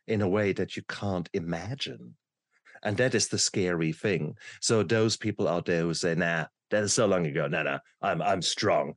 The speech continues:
Look how strong I am. Yes, I need a cane to walk around because I'm so much pain, but that's, that's just, just me." You bullshit, bullshit, okay? So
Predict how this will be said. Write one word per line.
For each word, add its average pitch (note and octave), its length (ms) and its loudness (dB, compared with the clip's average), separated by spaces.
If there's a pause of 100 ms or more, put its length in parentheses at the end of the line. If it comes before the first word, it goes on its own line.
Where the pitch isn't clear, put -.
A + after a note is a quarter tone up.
(160)
Look G#2+ 220 0
how G2+ 180 4
strong F#2 400 0
I D#2+ 160 0
am. D2 280 -2 (260)
Yes, G#2 240 2
I F2 60 2
need D#2+ 160 -2
a F2+ 40 -2
cane E2 380 -2
to F#2+ 100 -4
walk E2 300 0
around D2+ 380 0
because D#2+ 280 -2
I'm D#2+ 140 0
so G2 160 0
much D2+ 240 -4
pain, D2+ 220 0
but - 200 -2 (160)
that's, D#3+ 280 2
that's C3+ 300 0
just, - 300 -2
just - 300 -2
me." F2+ 320 -4 (380)
You E2+ 100 -2 (120)
bullshit, - 540 -4 (480)
bullshit, - 640 2
okay? F#2+ 600 2 (540)
So F#2 400 4